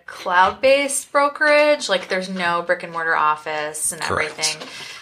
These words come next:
Speaker 1: Um, so to me, that doesn't, I mean, it doesn't seem any different than, I mean, you could operate your entire business that way for the most part anyway, if you wanted to. Um,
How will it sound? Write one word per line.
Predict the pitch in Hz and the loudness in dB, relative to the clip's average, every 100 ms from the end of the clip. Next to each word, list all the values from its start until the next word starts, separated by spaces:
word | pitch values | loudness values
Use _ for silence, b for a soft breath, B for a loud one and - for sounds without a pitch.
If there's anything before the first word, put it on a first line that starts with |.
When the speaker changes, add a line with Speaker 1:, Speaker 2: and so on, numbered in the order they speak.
| B | B
Speaker 1:
Um, | 208 196 190 190 190 - | 4 6 6 4 -2 -10
so | - - - 233 220 | -8 -6 -4 -2 -2
to | 214 240 214 | -2 -4 -4
me, | 220 220 | -6 -2
that | 202 185 185 _ _ _ - | 2 0 -2 _ _ _ -4
doesn't, | 196 185 185 185 175 175 185 | 2 4 4 2 0 -2 -4
I | |
mean, | 180 175 | -6 -6
it | 180 | -2
doesn't | 185 185 180 | 0 0 0
seem | 175 165 | -2 -2
any | 160 | 0
different | 165 170 165 160 | 0 2 -2 -2
than, | 160 156 147 | -4 -4 -6
I | |
mean, | 170 | -8
you | 170 | -8
could | 175 170 | 0 2
operate | 160 160 160 - | 2 2 0 0
your | 160 | -4
entire | 160 160 151 | -6 -4 -4
business | 156 156 156 151 - - - - | -2 -4 -4 0 0 0 -6 -2
that | 151 - | -2 -2
way | 156 151 151 156 - _ _ _ 269 | -4 -4 -6 -10 -16 _ _ _ -2
for | 190 | 0
the | 185 | 0
most | 175 180 - | 2 0 2
part | 160 156 | 2 2
anyway, | 185 185 165 151 156 160 | 2 -2 0 0 -2 -6
if | - 165 | -6 -2
you | 160 | 0
wanted | 170 170 156 | 2 0 -4
to. | - 156 156 160 170 | -4 -2 -2 -4 -4
Um, | 160 160 160 | -4 -4 -6